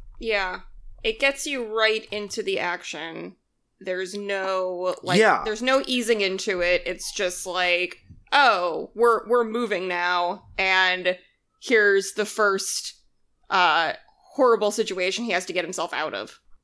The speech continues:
Speaker 2: I was just gonna say, you learn who Ash is very quickly, right? Like,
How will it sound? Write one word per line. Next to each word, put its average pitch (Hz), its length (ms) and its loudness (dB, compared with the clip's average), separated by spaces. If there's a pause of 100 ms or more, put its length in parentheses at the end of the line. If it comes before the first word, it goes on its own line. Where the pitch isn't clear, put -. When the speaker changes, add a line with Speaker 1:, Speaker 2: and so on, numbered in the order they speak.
(160)
Speaker 2:
I 185 60 6
was 208 100 4
just 254 100 -4
gonna 233 100 0
say, 190 120 2
you 180 180 4
learn 247 400 6
who 214 220 6
Ash 139 280 4
is 135 120 2
very 131 180 4
quickly, 95 340 -2
right? 92 220 -4
Like, 110 240 -2